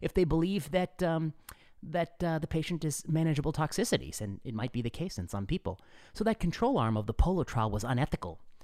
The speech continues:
Um, well, you could say, "Well, some places can't afford to keep people on this forever." I would question that, that some place can afford to start FOLFIRINOX, but after, you know, four months, they just can't afford any more of it. I would, I would doubt your premise. But even if that were to be true,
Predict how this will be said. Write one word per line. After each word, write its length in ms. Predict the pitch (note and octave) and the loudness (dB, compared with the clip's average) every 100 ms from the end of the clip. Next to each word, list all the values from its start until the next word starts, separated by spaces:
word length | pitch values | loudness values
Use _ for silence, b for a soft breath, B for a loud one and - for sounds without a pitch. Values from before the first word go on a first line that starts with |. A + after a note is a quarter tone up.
| b b b | b b b
Um, 220 | C3 B2 - | -2 -2 -2
well, 240 | C#3 C#3 | 0 0
you 100 | C#3 | 0
could 160 | B2+ A2+ | -2 -2
say, 160 | A2+ | 0
"Well, 180 | B2+ F#3 | 0 0
some 220 | D#3 D3 | 0 0
places 320 | C3 A#2+ - B2 | 0 -4 -6 -8
can't 240 | - B2+ | -6 -6
afford 480 | - G3+ A3 D#3 A2 | -4 0 2 2 -2
to 80 | A#2+ | -6
keep 220 | - A#2 | -4 -6
people 280 | A#2+ A2 G#2+ | -4 -2 -2
on 140 | G2+ | -2
this 160 | G2 - | -4 -6
forever." 380 | G#2+ F2+ F2+ | -6 -6 -6
I 100 | E2+ | -6
would 160 | A#2+ G#2 - - - G#2+ - | -6 -8 -12 -20 -18 -16 -6
question 380 | D3 - A2+ | -4 -2 -4
that, 220 | F2+ G2 - | -6 -8 -8
that 140 | G2 | -8
some 120 | A#2 | -6
place 240 | G#2+ G#2+ G2 | -6 -6 -8
can 160 | - | -8
afford 280 | G#2 - A2+ | -8 -4 -6
to 60 | G#2 | -4
start 260 | - A2 | -4 -4
FOLFIRINOX, 580 | - G#2 A2+ A2+ G2 G2 | -4 -6 -2 -2 -2 -6
but 80 | - | -6
after, 380 | G2 - G2 G2 B B B | -6 -4 -2 -2 B B B
you 100 | A2+ | -6
know, 80 | |
four 220 | E2+ B2 G#2+ | -4 -2 0
months, 200 | G2+ - | 0 -2
they 60 | |
just 140 | G#2+ - | -6 -4
can't 120 | A2 | -6
afford 240 | - A2+ | -2 -2
any 120 | G2+ | -2
more 160 | G#2 D#3+ | -2 -2
of 80 | G#2 | 0
it. 40 | |
I 60 | A2 | 0
would, 220 | G2+ F#2 | 0 -2
I 60 | A2+ | -4
would 100 | G2+ | -2
doubt 180 | A2+ G#2 | -2 -4
your 120 | G2 | -6
premise. 440 | - G3+ C#3 - - B | -2 0 0 -4 -8 B
But 80 | E3+ | 4
even 160 | G#3 B3 | 4 2
if 80 | |
that 140 | F#3+ E3+ | -2 -2
were 140 | D#3+ | 0
to 120 | D#3 | 0
be 100 | C3+ | 0
true, 460 | B2 - B3+ G3+ G#2+ | 0 0 4 6 4